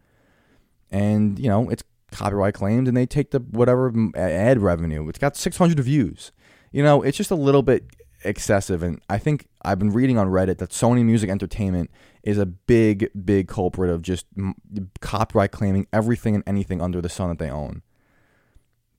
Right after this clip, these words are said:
But to not even allow the video to be up and just take it and block it completely, to me, was a little bit silly. So what I'm doing now is taking a cover from YouTube of a guitar, of the guitar solo, which is really what I wanted it for, and putting that up there.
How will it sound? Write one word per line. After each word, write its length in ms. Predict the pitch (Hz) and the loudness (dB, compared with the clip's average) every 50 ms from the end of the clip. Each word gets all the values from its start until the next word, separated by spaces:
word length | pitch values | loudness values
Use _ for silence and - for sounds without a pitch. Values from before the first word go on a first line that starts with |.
| _ | _
But 140 | - 131 - | 2 2 2
to 100 | - 151 | 2 2
not 240 | 139 147 147 165 180 | 2 2 2 2 0
even 320 | 180 165 151 147 131 123 - | 0 0 2 2 2 2 2
allow 540 | - 110 107 107 101 98 101 104 107 104 - 98 | 0 0 0 2 2 2 2 2 2 0 0 -2
the 80 | 101 | -2
video 280 | 90 98 98 98 101 92 | -2 0 0 0 0 0
to 60 | 92 | 0
be 120 | 87 98 - | -2 -4 -2
up 280 | 82 85 92 101 - | 0 0 0 0 0
and 80 | 95 80 | -2 -4
just 160 | - 87 - | -6 -8 -8
take 220 | - 104 98 - - | -6 -6 -4 -4 -4
it 20 | |
and 120 | 80 87 | -6 -6
block 280 | 82 87 87 87 87 - | -4 -2 -2 -2 -2 -4
it 60 | - | -6
completely, 420 | - 95 - - 104 98 98 104 - | -10 -12 -8 -4 -4 -2 -2 -2 -4
to 100 | - 98 | -4 -4
me, 100 | 92 87 | -2 -2
was 100 | 87 80 | -4 -4
a 40 | 82 | -4
little 100 | 82 78 | -6 -6
bit 120 | 76 - | -8 -8
silly. 260 | - - 76 73 69 - | -8 -8 -8 -6 -8 -4
So 120 | - 117 | -2 0
what 160 | 113 127 131 | 2 4 4
I'm 80 | 135 135 | 2 4
doing 240 | 123 120 117 113 107 | 4 2 2 4 2
now 240 | 104 101 98 98 95 | 2 0 0 0 -2
is 60 | 95 | -2
taking 280 | - - 107 - 98 | -4 -6 -6 -4 -4
a 40 | 92 | -4
cover 320 | - - 120 110 101 107 101 | -4 -2 -2 0 0 0 -2
from 180 | - 90 90 | -2 -2 -2
YouTube 480 | 92 92 90 - - 85 78 82 80 - - - - - _ - | -2 -2 -2 -2 -4 -4 -2 -4 -4 -8 -12 -18 -20 -18 _ -4
of 160 | 98 98 92 | -2 -2 -2
a 60 | 101 | -2
guitar, 280 | 90 - - - 95 - | -4 -6 -6 -4 -2 -2
of 140 | - 95 90 | -2 -2 -2
the 80 | 92 | -4
guitar 340 | - 92 - 117 120 135 139 | -4 -4 -2 0 2 2 2
solo, 380 | - - 85 71 78 78 80 82 | 2 0 -2 0 0 -2 -2 -2
which 180 | 78 107 113 | -2 -2 0
is 40 | 117 | 2
really 100 | 143 151 | 4 4
what 100 | 127 110 | 4 4
I 60 | 92 | 2
wanted 380 | 90 90 98 113 123 107 85 82 | 2 2 4 4 4 2 2 -2
it 40 | - | -4
for, 380 | - 82 73 67 67 87 104 - _ _ _ _ - - _ - | -6 -6 -6 -4 -6 -8 -8 -10 _ _ _ _ -20 -20 _ -2
and 160 | 123 127 - | -2 0 2
putting 160 | - 156 151 | 2 2 2
that 140 | 147 143 147 | 2 2 0
up 160 | 160 - - | -2 -4 -6
there. 240 | - - - 98 | -10 -12 -12 -14